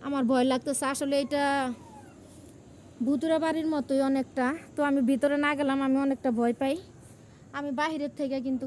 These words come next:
করতেছি এটা, দেখেন আসলে কিন্তু অনেকটা ভয়ঙ্কর। এই যে ভিতর সাইড, তো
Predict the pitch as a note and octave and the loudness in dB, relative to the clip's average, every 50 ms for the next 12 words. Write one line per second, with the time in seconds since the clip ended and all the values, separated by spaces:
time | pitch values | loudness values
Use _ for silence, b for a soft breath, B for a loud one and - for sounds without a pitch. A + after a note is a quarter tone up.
0 | B3 C4+ C4 C4 - C#4 - - - B3 A#3+ A#3+ A#3+ B3 A#3+ G#3+ C4 C4 B3+ C#4 | -6 -8 -8 -8 -10 -10 -10 -10 -6 -4 -4 -4 -4 -6 -8 -6 -6 -8 -6 -6
1 | B3+ B3+ D4+ E4 - - - B3+ B3+ - B3 A#3+ A#3+ A#3 A#3+ A#3 B3+ B3+ B3 A#3+ | -6 -6 -8 -10 -14 -14 -10 -10 -8 -8 -6 -8 -6 -6 -6 -6 -6 -6 -6 -6
2 | A3+ - A#3 G#3 A3+ A3+ G#3+ G#3+ G#3+ G#3 G3+ G#3+ G#3 G3+ G3 G#3 G3+ F#3 G3+ F#3+ | -6 -8 -10 -8 -6 -6 -6 -6 -6 -8 -8 -10 -12 -10 -10 -12 -12 -12 -12 -10
3 | A3 G#3+ G3+ - G#3 F#3+ - - - - A3+ F#3+ G3 - - - - - - - | -10 -10 -8 -10 -14 -14 -14 -18 -16 -14 -14 -14 -16 -16 -20 -20 -20 -20 -20 -20
4 | - - - - - - - - - - - - - - - - - - - - | -20 -20 -20 -20 -20 -20 -20 -20 -20 -20 -20 -20 -20 -20 -20 -20 -20 -20 -20 -20
5 | - - - - - B B B B B B B B B B B - | -20 -20 -20 -20 -20 B B B B B B B B B B B -12